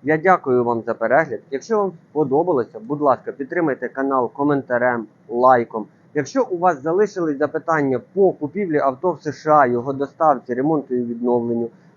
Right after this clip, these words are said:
наші контакти знаходяться в опису вашого відео. Мене звати Ігор, я працюю з вами по авто із С Ш А. У мене Viber, Telegram на моєму лайфовському номері нуль дев'яносто три дев'ятсот дев'яносто три двадцять чотири вісімдесят три. І ви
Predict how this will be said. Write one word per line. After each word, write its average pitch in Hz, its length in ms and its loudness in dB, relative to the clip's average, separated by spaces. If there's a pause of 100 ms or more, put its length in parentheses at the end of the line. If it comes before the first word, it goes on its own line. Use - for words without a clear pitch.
наші 202 300 0
контакти 170 460 0
знаходяться 143 500 -4
в 123 80 0
опису 123 420 -4
вашого 117 360 0
відео. 113 360 -4 (260)
Мене 220 240 2
звати 349 380 -2
Ігор, 139 340 -2 (160)
я 147 180 2
працюю 156 540 -4
з 110 60 -16
вами 190 300 2
по 160 180 -4
авто 131 320 -2
із 165 120 -4
С - 120 -20
Ш 123 80 -2
А. 107 100 0 (240)
У 143 60 -6
мене 160 200 2
Viber, 135 420 0
Telegram 147 480 0
на 170 80 0
моєму 143 320 0
лайфовському 123 580 0
номері 226 360 -2
нуль 202 120 0
дев'яносто 185 440 -2
три 185 180 -8
дев'ятсот 160 360 -6
дев'яносто 151 360 -4
три 147 180 -4
двадцять 135 260 -6
чотири 139 220 -4
вісімдесят 127 560 -8
три. 127 240 -6 (400)
І 214 140 0
ви 190 340 0